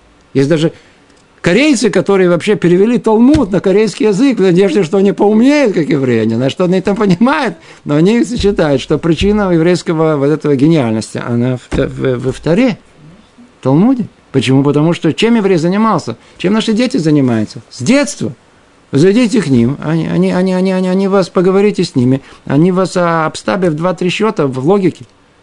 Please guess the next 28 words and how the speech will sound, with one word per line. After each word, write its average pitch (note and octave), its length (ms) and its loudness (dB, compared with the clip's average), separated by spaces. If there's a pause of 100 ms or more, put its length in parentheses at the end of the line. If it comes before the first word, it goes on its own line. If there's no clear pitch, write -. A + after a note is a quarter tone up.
Почему? C3 220 2
Потому D3 200 0
что D3 120 -2
они D#3+ 160 0
этой D#3+ 160 -2
логикой F3+ 380 2
занимаются D3+ 640 0
с C3+ 80 -10
утра, C#3+ 220 -2
с C3 80 -10
утра D3 260 -2
до F3 100 0
вечера. A#3 340 -2 (1080)
Стараются D3 420 -2
понять, F#3 380 0
что C3+ 140 -6
там D3 180 -2
написано, D#3 540 -2
она A#2+ 120 -2
вся F#3 180 -4
построена C#3+ 500 -2
на, C#3+ 220 -2
на, C#3 120 -2
на, C3+ 180 0
на C3 120 -2
настоящей C#3 720 -2
чистой - 240 -12
логике. F3 300 -6